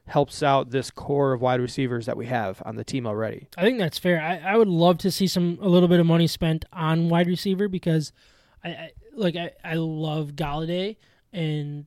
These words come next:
Speaker 2: Marvin Jones. I think Danny Amendola brings a lot, but then if one of those guys is out, wh-, who's next? I,
Speaker 1: Yeah.
Speaker 2: I, I think you can throw Hawkinson in there, who, who I think will, will take a step forward here. Um, but you,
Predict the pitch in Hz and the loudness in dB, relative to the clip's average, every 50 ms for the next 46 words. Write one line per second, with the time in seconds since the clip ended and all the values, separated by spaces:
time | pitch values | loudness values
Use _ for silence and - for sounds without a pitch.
0 | _ _ - 180 160 156 160 160 165 147 131 143 135 160 185 196 - 170 156 190 | _ _ -6 -2 -2 0 0 0 -2 -4 -4 -4 -6 -6 -6 -6 -8 -6 -4 -4
1 | 175 170 151 160 170 165 160 160 160 156 156 151 151 151 165 170 160 170 180 180 | -4 -2 0 0 0 2 2 0 0 -2 -2 -2 -2 0 0 0 0 0 0 2
2 | 180 170 170 170 165 180 190 - 196 185 170 - 180 175 170 175 175 - _ _ | 2 2 2 2 0 0 -2 -4 -6 -6 -4 -2 -2 0 0 -2 -4 -8 _ _
3 | _ - 185 165 - - 165 156 139 151 160 170 175 190 185 190 190 175 165 180 | _ -8 -8 -6 -6 -8 -10 -8 -6 -2 0 2 2 2 2 2 0 0 2 2
4 | 180 175 165 165 156 143 135 131 156 185 208 - - _ _ _ _ _ _ _ | 2 2 0 0 -4 -4 -4 -4 -4 -4 -4 -6 -10 _ _ _ _ _ _ _
5 | _ _ _ _ _ _ _ - 180 165 160 - - - 196 190 185 151 151 165 | _ _ _ _ _ _ _ -16 -16 -14 -14 -14 -6 -2 0 0 2 0 0 -2
6 | 139 123 - - - - - - - - 214 220 220 220 220 - - 220 214 190 | -4 -6 -10 -10 2 6 6 6 6 6 2 0 2 2 2 2 2 0 0 -2
7 | - 214 202 170 - 208 208 175 185 175 160 - 180 165 - 185 160 160 151 151 | -2 -4 -4 -2 0 2 2 2 2 0 -2 -2 -4 -4 -2 -2 -2 -2 -2 -2
8 | 151 156 170 - _ _ _ _ _ _ - - 190 185 175 151 175 180 151 - | -2 -4 -6 -8 _ _ _ _ _ _ -6 -2 -2 0 0 0 0 -2 -2 -6
9 | _ - - 165 139 - - - 175 175 170 - 180 180 175 170 175 180 - 185 | _ -12 -12 -10 -10 -8 -2 0 0 0 2 2 4 4 4 4 2 0 -2 -4
10 | 175 170 - 175 175 165 - 165 - - 190 175 180 - - 180 165 160 156 165 | -4 -2 -2 -2 -2 -2 -2 -4 -4 -2 -2 -2 -4 -4 -4 -2 0 0 0 0
11 | 165 147 156 156 160 165 165 - - - - - - - 175 170 160 156 147 147 | 0 -2 -2 -2 -2 -4 -6 -10 -16 -20 -20 -20 -10 -4 -2 0 0 0 -2 -4
12 | 147 127 - _ - 220 208 180 175 - - 202 190 196 180 | -6 -10 -8 _ 4 6 6 6 4 2 -2 -6 -6 -6 -6